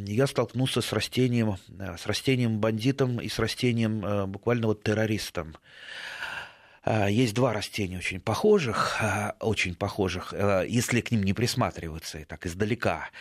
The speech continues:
э, на них смотреть. Это ясень обыкновенный, ясень. Помните ясень, да?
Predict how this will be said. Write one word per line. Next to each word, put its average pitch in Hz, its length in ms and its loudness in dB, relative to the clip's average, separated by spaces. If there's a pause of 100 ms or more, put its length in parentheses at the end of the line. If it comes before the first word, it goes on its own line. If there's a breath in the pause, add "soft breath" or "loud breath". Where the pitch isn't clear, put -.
(340 loud breath)
э, 90 120 0
на 95 120 4
них 98 160 2
смотреть. 165 500 0
Это 92 380 0
ясень 127 460 0
обыкновенный, 87 920 -4 (180)
ясень. - 520 -4 (280)
Помните 85 420 -4
ясень, 85 400 -14
да? 185 180 2